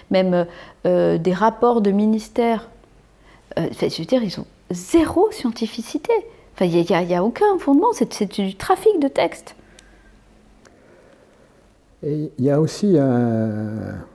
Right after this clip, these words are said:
Speaker 2: une, euh, idée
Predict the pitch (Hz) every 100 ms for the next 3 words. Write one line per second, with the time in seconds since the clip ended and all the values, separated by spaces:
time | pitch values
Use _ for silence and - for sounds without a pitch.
0 | - _ - - - _ _ - 104 101
1 | 101 101 92 101 87 - - - - -
2 | 135 131 139 175 220